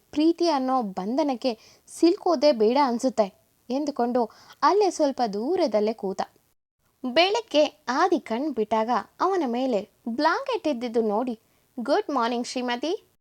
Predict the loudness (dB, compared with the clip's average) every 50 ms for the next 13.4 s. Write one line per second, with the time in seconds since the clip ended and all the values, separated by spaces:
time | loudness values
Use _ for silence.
0 | _ _ _ _ _ _ -12 -2 0 2 2 2 2 2 0 0 -2 -4 -8 -6
1 | -4 -2 0 0 0 -2 -2 -2 -2 -2 -2 -2 -2 -2 -2 -2 -2 -6 _ -20
2 | -20 -8 -4 -2 -2 0 2 2 2 2 2 2 0 0 -2 -2 -2 -2 -2 -4
3 | -2 0 2 2 2 4 2 2 0 -2 _ _ 0 0 2 2 0 -2 -2 -2
4 | -2 -2 -2 -4 -4 -4 -2 -2 -2 -2 -4 -6 _ _ _ _ _ 2 4 4
5 | 4 0 -4 -6 -4 -2 -2 0 0 0 0 0 0 0 -2 -4 -4 -4 -4 -2
6 | -4 -6 -8 -12 _ _ _ _ -10 -8 -6 -6 -2 -2 -2 -2 -2 -4 -4 -2
7 | -2 -2 -2 0 0 0 0 0 -2 -6 -16 _ _ _ _ _ _ _ _ _
8 | _ -4 -2 -2 -2 -2 -4 -4 -8 -10 -12 _ _ _ _ _ _ _ _ _
9 | 4 4 6 6 4 2 2 0 -2 -4 _ -2 0 0 0 0 -2 -4 -6 -6
10 | -6 -4 -2 -2 -2 0 0 0 0 -2 -4 -6 _ _ _ _ _ _ _ _
11 | -8 -6 -4 -2 -2 -2 0 0 0 0 0 0 0 -2 -4 -6 -4 -2 0 0
12 | 0 2 0 0 0 0 -2 -2 -2 -2 -2 -2 -4 _ _ _ _ _ _ _
13 | _ _ _ -6 -4 -4 -4